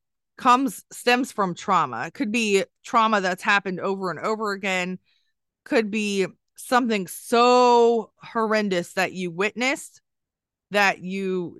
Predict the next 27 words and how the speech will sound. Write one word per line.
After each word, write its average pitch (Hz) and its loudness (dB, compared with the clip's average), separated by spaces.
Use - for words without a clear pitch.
did, 214 4
um, 143 0
that 185 4
happened 214 2
to 214 -4
you, 240 0
that, 160 2
you 226 0
know, 170 0
happened 196 2
in 180 -6
front 240 -2
of 240 -2
you, 233 -4
whatever, 214 0
happened 208 -2
to 226 2
a 196 6
loved 214 4
one 262 0
in 254 -2
front 247 -2
of 240 -4
you, 247 -4
any 254 2
stranger, 247 0
whatever. 180 0